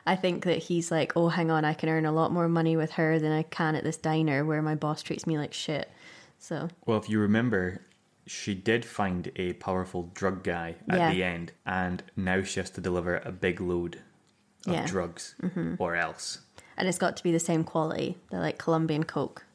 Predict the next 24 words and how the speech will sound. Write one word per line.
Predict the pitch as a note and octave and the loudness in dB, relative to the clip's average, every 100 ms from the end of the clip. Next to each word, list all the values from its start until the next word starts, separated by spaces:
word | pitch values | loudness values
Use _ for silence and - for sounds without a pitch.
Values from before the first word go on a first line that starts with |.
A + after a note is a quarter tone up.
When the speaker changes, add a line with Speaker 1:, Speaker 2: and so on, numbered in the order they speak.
| - | -2
Speaker 2:
How's | G#2+ | -2
she | - | 0
gonna | G2 F#2 | -2 -2
do | F2+ | 0
it? | F#2 | -4
She's | - G2+ | -2 -2
gotta | B2+ - | 0 -2
steal | - G2+ F#2 | -4 0 0
it, | - - _ | -2 -8 _
right? | F#2 F#2 - - _ - | -8 -8 -8 -14 _ -2
Speaker 1:
Well, | A#3+ | 2
I | |
don't | B3+ C#4+ | 4 4
know, | C#4 | 4
'cause | C4 A#3+ | 2 0
she | - | 0
does | B3 B3 | 0 2
have | A#3+ | 2
that | A3+ - | 2 0
contact, | - A3 A#3 F#3+ - | 0 2 2 0 -2
like, | F3+ | -2
her | F3+ | -2
husband. | F#3 F#3 - F3 F3 - | -2 -2 -2 -2 -2 0
Remember, | F#3+ F3+ F3+ E3+ E3+ | 0 2 4 2 0